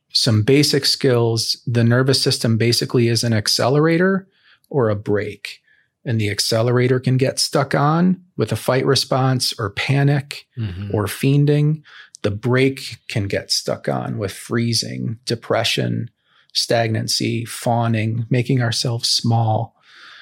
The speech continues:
Speaker 1: And so there are different techniques to help regulate getting our foot off the gas of the accelerator or taking our foot off the brake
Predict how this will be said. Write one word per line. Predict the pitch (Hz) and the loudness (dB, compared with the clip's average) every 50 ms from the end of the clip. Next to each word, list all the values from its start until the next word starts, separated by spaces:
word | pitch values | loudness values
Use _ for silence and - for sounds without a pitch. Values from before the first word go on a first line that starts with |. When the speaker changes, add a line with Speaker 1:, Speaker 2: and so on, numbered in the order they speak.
| - - _ _ | -20 -20 _ _
Speaker 1:
And | - 113 113 113 107 | 0 2 2 2 2
so | - - 135 123 120 113 113 113 117 135 - - _ | 2 2 2 2 4 4 2 2 0 -2 -4 -4 _
there | - 135 123 | 2 2 2
are | 120 | 2
different | 107 110 139 123 - 135 117 110 | 2 2 0 0 2 0 -2 -2
techniques | - - 131 120 - - 127 117 120 120 120 - - - | -2 -2 -2 -2 0 2 2 4 4 2 0 0 -2 -2
to | - 117 | 0 0
help | 117 120 117 - | 0 0 0 0
regulate | 110 110 117 110 113 117 113 113 113 110 - - | 0 0 0 0 0 0 0 0 0 -2 -4 -4
getting | - 117 107 110 113 110 107 | -4 -2 -2 0 0 -2 -2
our | 101 98 98 | -2 -2 -4
foot | - - - 113 110 117 | -6 -4 -2 -2 0 0
off | 120 123 123 - - | 0 -2 -2 -4 -4
the | - 123 | -4 -2
gas | 117 120 123 120 113 - - | -2 0 0 0 0 -2 -2
of | 135 | 0
the | 127 123 123 | 0 0 0
accelerator | 123 - - - 113 117 120 120 117 123 123 123 123 120 | 0 -2 -2 0 0 0 0 0 0 0 0 0 0 0
or | - 113 | -2 -4
taking | - - 113 110 120 113 110 107 | -4 -4 -4 -4 -4 -4 -2 -4
our | 101 98 | -4 -6
foot | - - 113 113 110 | -6 -6 -6 -4 -4
off | 107 104 - - | -4 -6 -6 -6
the | - 113 | -8 -8
brake | 113 117 107 110 113 110 107 - - | -4 -4 -4 -4 -4 -8 -10 -12 -18